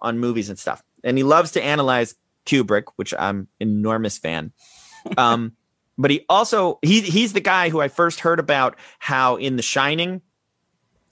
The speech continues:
Speaker 1: the hotel is actually constructed in ways that make it impossible.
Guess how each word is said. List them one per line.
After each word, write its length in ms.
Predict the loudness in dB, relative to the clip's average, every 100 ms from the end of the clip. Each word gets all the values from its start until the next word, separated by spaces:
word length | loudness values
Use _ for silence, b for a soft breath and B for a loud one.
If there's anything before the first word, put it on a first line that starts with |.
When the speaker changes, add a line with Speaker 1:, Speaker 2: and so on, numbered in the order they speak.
| -2
Speaker 1:
the 180 | 0 2
hotel 680 | 0 -2 2 4 4 2 B B B -2
is 160 | 0
actually 400 | 2 0 0 -4
constructed 800 | -4 -6 -6 -2 2 2 2 0
in 220 | 0 -2
ways 320 | 0 2 0 -2
that 100 | -2
make 260 | 0 0 -2
it 80 |
impossible. 800 | -2 -2 2 2 2 -2 -2 -4